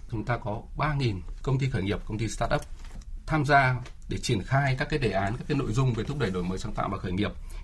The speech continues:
Hiện nay là có năm mươi bảy tỉnh thành và đã có hai trăm lẻ tám quỹ đầu tư khởi nghiệp. Rất là nhiều quỹ ở nước ngoài mở văn phòng đại diện.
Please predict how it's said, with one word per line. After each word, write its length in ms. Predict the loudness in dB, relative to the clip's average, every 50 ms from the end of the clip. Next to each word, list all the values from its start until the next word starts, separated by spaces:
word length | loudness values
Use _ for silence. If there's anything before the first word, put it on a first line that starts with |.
| -4
Hiện 180 | -4 -2 0 2
nay 160 | 2 2 2
là 80 | 0 -2
có 240 | -4 -4 -4 -4 -2 -2
năm 160 | 0 0 2
mươi 80 | 2 2 2
bảy 160 | 2 0 0 -2
tỉnh 180 | -2 -4 -2 -2
thành 260 | -2 -2 -2 -2 -6 -8 -12 -14 -14 -12 -12 -10 -10 -4
và 380 | 2 6 6 8 8 6 4 -2 -6 -12 -8
đã 80 | -8 -6
có 280 | -4 -2 0 0 -2 -4 -6 -12 -12 -12 -12 -8
hai 160 | -2 -2 -2 0
trăm 200 | 0 -2 0 0
lẻ 140 | 0 0 -2 -2
tám 240 | -2 -2 -2 -2 -2 -4 -4 -4
quỹ 140 | -4 0 2
đầu 160 | 4 4 4 4
tư 280 | 2 2 2 2 0 -2 -4
khởi 160 | -4 -2 -2
nghiệp. 180 | 0 0 -2 -2 -6 -10 -12 -12 -12 -12 -10 -6
Rất 140 | -4 -2 2
là 80 | 4 4
nhiều 180 | 6 6 4
quỹ 220 | 4 2 2 2 2
ở 80 | 2
nước 200 | 2 0 0 2
ngoài 240 | 4 4 4 4 2 -4 -6 -8 -6
mở 180 | -4 -2 0
văn 140 | 0 0 2
phòng 180 | 2 2 0 0
đại 140 | -2 -2
diện. 200 | 0 0 -2 -2